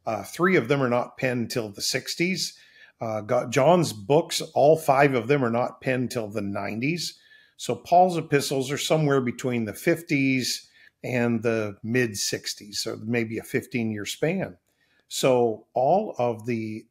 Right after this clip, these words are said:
apostolic ministry in the New Testament, they're using the Old Testament. Jesus uses the Old Testament. And so I think we miss a huge opportunity there, um, if we don't do what they did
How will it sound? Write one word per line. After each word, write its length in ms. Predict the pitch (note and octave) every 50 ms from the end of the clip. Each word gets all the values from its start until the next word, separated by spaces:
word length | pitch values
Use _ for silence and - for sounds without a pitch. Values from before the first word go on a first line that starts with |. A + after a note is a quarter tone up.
| _ _ _ _ _
apostolic 680 | B2+ C3 C3 D3 - E3+ - - - C3 B2+ A#2+ - -
ministry 380 | C#3+ B2+ B2 A#2 - - B2 A#2+
in 80 | A#2
the 80 | A2+ A2
New 140 | A2 A2 G#2
Testament, 580 | - C#3+ D#3 D#3 D#3 - - A2+ A2+ A2 A#2+ - _ _ - - - _ _ _
they're 240 | A2+ C3 F3 G3+ A3
using 440 | F3 D3 C#3+ C3+ C3+ C#3 B2+ A#2+
the 120 | A#2 A#2 B2+
Old 240 | C#3 D#3 E3 E3 D#3+
Testament. 500 | - A2 - - - - G#2+ G2 G2 - _ _
Jesus 480 | - - E3+ F3+ E3+ B2 B2+ A#2 - C3
uses 320 | A#2 G#2 G2+ G#2 G2 G2+
the 140 | G#2+ G#2 G#2+
Old 180 | G2 G2 G2
Testament. 500 | - A#2 G#2 G2 - - - A#2 A2 A2+ - -
And 100 | A#2+ A#2
so 420 | - - C#3 C3+ C3 B2+ B2 - _ _ _ - _ - _ _ _ _ _ -
I 100 | D#3+ E3+
think 300 | D#3 - E3 D3+ - C#3+
we 160 | C#3 B2 A#2+
miss 720 | A#2 B2 B2 C#3 D#3 D3+ B2 A2 - - - - - - _ _ _ _ _ _ -
a 120 | A#2+ A2
huge 600 | - - - - - - G3+ A3 G#3+ G3+ E3 D3+ E3 D#3+ -
opportunity 840 | D3 C#3+ C#3+ - C3+ - - - - D#3 C#3+ A#2 G2+ G#2 G2+ G2 F#2+
there, 380 | G#2 G2 F#2+ - F#2 G2 A2 - _ _ _ _ _ _ _ _ _ _
um, 640 | - A#2+ A#2 A2 A2 A2 A2 A2 G#2+ G#2+ G#2 G2+ - _ _ _ _ _ _ _ -
if 240 | C#3+ C3+ C3+ - -
we 260 | A#2 A#2 B2+ D#3+ F#3
don't 420 | E3+ D3 D#3 C#3 C3+ C3 A#2+ - - _ _ A#2 G2+
do 200 | A2 C3+ C3+ B2+
what 380 | A#2+ A#2 A#2+ B2 A#2+ - A2+
they 220 | A2 A#2+ A#2 A#2 G#2+
did 420 | G#2 A#2+ A2 G#2+ G#2 G2+ G#2+